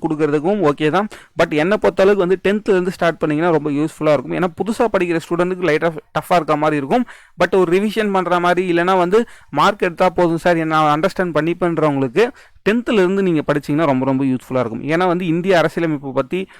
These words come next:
நல்ல ஒரு பேசிக் அண்டர்ஸ்டாண்ட் இதுல நல்லா கிடைச்சிரும். அதுக்கப்புறம் மத்திய அரசு, மாநில அரசு பத்தி இந்த மூணு லெசன்ஸை நீங்க படிச்சாலே கிட்டத்தட்ட வந்து ஒரு ஃபைவ் கொஸ்டின்ஸை ஈஸியா எடுத்துட்டு போயிடலாம். புரியுதுங்களா? So, அதால ஃபர்ஸ்ட் நம்ம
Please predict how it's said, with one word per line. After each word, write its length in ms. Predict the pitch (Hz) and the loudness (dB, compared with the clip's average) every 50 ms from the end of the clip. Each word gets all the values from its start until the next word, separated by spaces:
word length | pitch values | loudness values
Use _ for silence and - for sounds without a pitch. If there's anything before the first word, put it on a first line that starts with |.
| - - _ | -20 -12 _
நல்ல 260 | - 147 160 175 170 | -2 0 2 4 4
ஒரு 160 | 160 151 143 | 2 2 0
பேசிக் 340 | 131 151 170 170 - 180 - | 0 0 0 0 -2 -4 -4
அண்டர்ஸ்டாண்ட் 460 | 143 135 139 151 151 - - 156 156 | -4 -2 -2 -2 -2 -2 -2 -2 0
இதுல 120 | 147 135 135 | 0 0 0
நல்லா 300 | 135 131 127 127 131 143 | 0 -2 0 -2 -2 -2
கிடைச்சிரும். 460 | - 120 127 131 - 139 143 175 214 202 - - - - - | 0 -2 -2 -2 -2 -2 0 0 -2 -4 -8 -14 -20 -20 -8
அதுக்கப்புறம் 360 | - 131 151 165 156 185 185 | -4 0 0 0 2 0 0
மத்திய 300 | 165 156 147 - - 190 | 0 -2 -2 -2 0 0
அரசு, 200 | 170 156 151 - | 0 0 0 -2
மாநில 380 | 175 160 147 151 160 165 160 151 | -2 0 2 2 2 2 2 2
அரசு 340 | 143 139 131 - 165 185 185 | 2 0 0 0 0 0 2
பத்தி 340 | 180 156 139 - 202 220 214 - - - - | 0 -2 -2 -4 -6 -8 -8 -12 -18 -20 -6
இந்த 280 | - 143 160 151 156 143 | -4 -2 0 2 2 2
மூணு 340 | 135 139 160 202 226 233 226 214 202 190 170 160 151 147 143 143 139 135 131 131 131 127 127 127 | 2 2 2 2 4 2 2 2 2 2 2 0 0 0 0 -2 -2 -2 -2 -4 -4 -4 -6 -4
லெசன்ஸை 400 | 120 127 139 - 202 208 202 - | -4 -6 -4 -2 -4 -4 -2 -2
நீங்க 200 | 190 165 147 135 - - | -2 -2 -2 -2 -2 -2
படிச்சாலே 500 | 135 156 - - 165 143 123 139 180 220 254 - _ - - - - | -4 -2 0 2 2 2 2 2 0 0 -2 -6 _ -20 -20 -20 -4
கிட்டத்தட்ட 400 | - 190 190 233 214 233 196 226 | -2 0 2 2 2 2 2 2
வந்து 180 | 226 214 202 208 | 2 4 4 4
ஒரு 120 | 202 190 - | 2 2 2
ஃபைவ் 140 | 180 185 190 - | 0 0 2 2
கொஸ்டின்ஸை 400 | 196 185 - - 208 202 - 185 | 0 0 0 -2 -6 -4 -2 -4
ஈஸியா 320 | 170 165 175 185 - 208 190 | -4 -4 -6 -4 -2 0 0
எடுத்துட்டு 320 | 175 160 143 175 156 147 | 0 -2 -4 -6 -6 -4
போயிடலாம். 360 | 139 139 127 117 110 113 - - - - - _ - | -4 -4 -2 -2 -4 -6 -8 -10 -16 -20 -18 _ -2
புரியுதுங்களா? 420 | 175 196 196 170 160 151 160 165 151 | 0 0 0 0 0 2 2 2 2
So, 200 | 143 - 160 156 | 2 0 0 2
அதால 260 | 156 180 185 180 190 208 - | 2 2 4 4 2 2 0
ஃபர்ஸ்ட் 240 | 165 156 - - | -2 -6 -6 -6
நம்ம 160 | 208 196 175 | -6 -4 -4